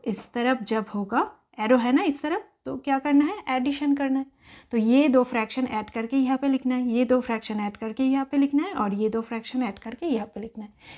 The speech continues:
यही हम करेंगे। अच्छा, तो करते हैं टू upon थ्री plus four upon three,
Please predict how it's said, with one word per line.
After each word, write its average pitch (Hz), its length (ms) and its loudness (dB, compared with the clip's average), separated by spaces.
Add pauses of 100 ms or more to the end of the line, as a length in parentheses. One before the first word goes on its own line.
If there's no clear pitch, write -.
(120)
यही 233 220 6
हम 226 220 4
करेंगे। 208 380 -8 (1200)
अच्छा, 208 340 -6 (100)
तो 247 100 -2
करते 214 380 -4
हैं 269 380 4 (600)
टू 285 360 4
upon 233 600 4
थ्री 269 480 2 (500)
plus 233 400 2 (280)
four 233 340 2
upon 233 540 2
three, 214 260 -10